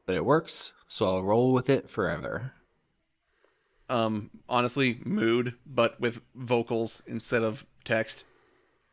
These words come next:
Speaker 2: Uh, a dys-, a dyslexic, a dyslexic velociraptor, guardian of the inside <laughs> milk.
Speaker 1: Oh my god. Uh, I'm trying to think how long it takes for the Rezubian crew to come up with the inside milk. I think it's episode two.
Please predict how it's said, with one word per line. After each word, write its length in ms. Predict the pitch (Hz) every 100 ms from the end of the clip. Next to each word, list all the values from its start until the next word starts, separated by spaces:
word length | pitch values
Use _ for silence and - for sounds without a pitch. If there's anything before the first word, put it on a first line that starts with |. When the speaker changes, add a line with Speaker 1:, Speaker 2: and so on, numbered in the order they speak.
| _ _ _
Speaker 2:
Uh, 220 | 131 117 113 - _ _ _
a 120 | 160
dys-, 160 | 165 165 196
a 100 | 175
dyslexic, 360 | 165 185 208 -
a 100 | 185
dyslexic 460 | 165 - 196 214
velociraptor, 720 | 170 185 226 165 143 - 147 123
guardian 320 | 139 156 160
of 140 | 160
the 100 | 151
inside 540 | 160 170 156 120 147 127
<laughs> 200 | - 190
milk. 540 | 131 170 - - - - _ _ _ _ - -
Speaker 1:
Oh 200 | 95 92
my 200 | 113 80
god. 400 | 92 87 90 92 - - -
Uh, 160 | 113 127
I'm 120 | 135
trying 160 | 139 185
to 40 |
think 140 | 190 170
how 160 | 151
long 160 | 139 139
it 80 | 135
takes 240 | 135 -
for 140 | - 113
the 440 | 104 101 101 92
Rezubian 680 | 104 98 110 104 104 104 107
crew 280 | - 107 98
to 60 |
come 180 | 98 107
up 120 | 98
with 140 | 98 92
the 100 | 90
inside 440 | 95 95 85 82
milk. 280 | 82 80 -
I 60 | 95
think 260 | - 113
it's 140 | 127 113
episode 500 | 101 92 101 87 -
two. 400 | - 69 -